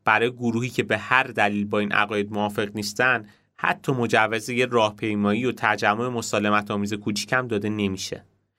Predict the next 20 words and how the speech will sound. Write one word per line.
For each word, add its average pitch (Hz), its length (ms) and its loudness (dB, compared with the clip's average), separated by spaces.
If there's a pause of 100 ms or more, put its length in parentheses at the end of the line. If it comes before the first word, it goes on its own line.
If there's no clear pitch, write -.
(200)
ریسک 120 220 0
نامتقارن 123 840 2
یعنی 120 240 0
یه 156 160 0
عده 127 240 0
می‌تونن 127 460 0
راجع 110 220 -2
به 139 60 4
عقایدشون 135 600 -2
آزادانه 110 560 0
صحبت 127 480 0
کنن 101 360 -2 (300)
بدون 165 240 2
اینکه 160 260 2
هیچ 156 360 -2
ریسک 151 300 0
خاصی 135 360 -2
رو 160 100 0
متحمل 107 580 0
بشن - 360 -6